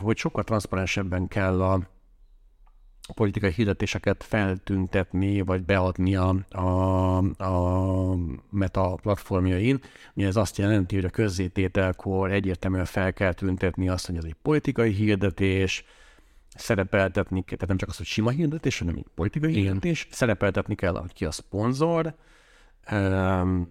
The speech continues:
Speaker 2: Ez részben egyébként már most is működik, tehát amikor megjelennek
Speaker 1: Mhm.
Speaker 2: politikai hirdetések, akkor ott szerepel, hogy ki a, ki szponzorálta ezt a hirdetést,
Speaker 1: Mhm.
Speaker 2: és hogy milyen
Speaker 1: Mhm.
Speaker 2: cég, és hogy hasonló infók.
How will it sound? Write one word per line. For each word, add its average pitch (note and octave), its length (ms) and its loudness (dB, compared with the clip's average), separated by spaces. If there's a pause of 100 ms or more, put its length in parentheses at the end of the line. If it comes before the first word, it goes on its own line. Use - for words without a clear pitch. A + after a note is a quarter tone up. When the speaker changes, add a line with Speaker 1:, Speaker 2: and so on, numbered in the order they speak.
Speaker 2:
Ez G#2+ 180 -4
részben A#2+ 320 2
egyébként G#2+ 320 -2
már G#2+ 120 0
most G#2+ 300 -2
is F#2 140 -4
működik, F#2 400 -6
tehát G2 180 -4
amikor G2 240 -2
megjelennek G2+ 460 0
Speaker 1:
Mhm. F2 80 -10
Speaker 2:
politikai G#2 380 0
hirdetések, G#2+ 560 -2
akkor G#2 240 -4
ott G#2 120 -4
szerepel, F#2+ 520 -4
hogy F#2 160 -2
ki G#2 180 0
a, F#2 240 -4
ki - 120 -4
szponzorálta F#2+ 760 -2
ezt F#2+ 200 -8
a - 40 -6
hirdetést, G#2 720 0
Speaker 1:
Mhm. A2+ 100 -6
Speaker 2:
és - 140 -4
hogy F#2 120 -4
milyen G#2 240 0
Speaker 1:
Mhm. G#2 80 -4
Speaker 2:
cég, F#2+ 280 -2
és G2 200 -2
hogy F#2+ 220 -4 (420)
hasonló F2+ 420 -2
infók. F2+ 480 -4